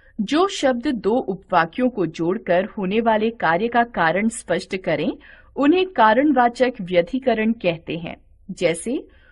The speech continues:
उसे जल्दी पहुंचना था, इसलिए साइकिल ले गया है। वह दौड़ में पिछड़ गया क्योंकि उसने अभ्यास किया ही नहीं था। उद्देश्यवाचक,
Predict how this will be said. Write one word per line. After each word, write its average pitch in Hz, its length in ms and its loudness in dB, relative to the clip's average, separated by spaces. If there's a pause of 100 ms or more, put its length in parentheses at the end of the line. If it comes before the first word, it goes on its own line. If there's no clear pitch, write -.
(180)
उसे 320 260 2
जल्दी 202 440 2
पहुंचना 269 580 0
था, 277 200 -2
इसलिए 226 440 -2
साइकिल 180 500 0
ले 190 220 0
गया 151 280 -4
है। 175 260 -8 (840)
वह 294 220 4
दौड़ 254 380 6
में 359 180 0
पिछड़ 254 380 0
गया 208 360 2
क्योंकि - 540 -2 (220)
उसने 240 340 -2
अभ्यास 160 680 -2
किया 156 200 -2
ही 170 200 -4
नहीं 254 220 4
था। 285 260 -4 (880)
उद्देश्यवाचक, 269 1040 2